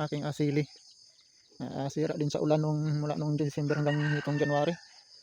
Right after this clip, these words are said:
Buti ngayon, uminit-init na. Isang linggo na, na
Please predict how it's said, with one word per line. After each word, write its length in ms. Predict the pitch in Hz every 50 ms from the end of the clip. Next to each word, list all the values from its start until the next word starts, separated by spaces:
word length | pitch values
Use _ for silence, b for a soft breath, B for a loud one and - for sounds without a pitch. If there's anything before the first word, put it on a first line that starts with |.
| B -
Buti 240 | - 143 - 147 147
ngayon, 240 | 147 160 175 160
uminit-init 480 | 156 151 151 147 147 - 156 151 143 -
na. 160 | 165 170 160 B B B B B B B B B - - b b b b b b b b b -
Isang 160 | - - 143
linggo 240 | 139 143 147 143 147
na, 320 | 147 147 147 147 147 147
na 140 | 147 147 147